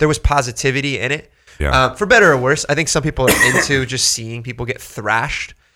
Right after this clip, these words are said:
Speaker 1: But your explanation of it as a chef's table but competition format is very accurate, because what I did like about it is,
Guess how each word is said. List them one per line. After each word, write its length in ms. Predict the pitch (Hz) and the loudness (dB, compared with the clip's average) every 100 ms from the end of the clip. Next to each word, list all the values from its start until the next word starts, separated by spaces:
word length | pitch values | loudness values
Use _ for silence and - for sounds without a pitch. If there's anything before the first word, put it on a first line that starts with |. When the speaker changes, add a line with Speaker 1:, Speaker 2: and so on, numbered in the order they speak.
| - - | -20 -2
Speaker 1:
But 280 | 165 160 - - | 2 2 0 -16
your 360 | - - 156 190 | -18 -6 4 4
explanation 500 | - 160 156 156 139 | 4 0 0 2 0
of 100 | 131 | 2
it 140 | 135 - | 0 4
as 300 | 123 123 120 | 2 2 -2
a 400 | 117 113 113 - _ | -2 -4 -8 -14 _
chef's 500 | - - 156 - - | -4 0 0 0 -4
table 440 | - 139 131 123 117 | -2 -2 0 0 -2
but 160 | - | -4
competition 640 | - 123 113 - 131 131 113 | -4 -4 -4 -6 -6 -6 -8
format 480 | - 120 120 117 | -2 0 0 0
is 80 | 131 | 0
very 280 | 139 165 151 | 4 4 4
accurate, 540 | 127 131 - 120 110 - | 2 0 -2 -6 -6 -10
because 380 | 117 131 113 - - - | -4 -2 -4 -8 -18 -8
what 140 | 139 127 | 0 0
I 40 | |
did 220 | 117 160 | 2 2
like 240 | 143 143 143 | 4 2 2
about 260 | 131 127 | 2 2
it 100 | 127 | 2
is, 320 | 123 117 113 | -2 -6 -8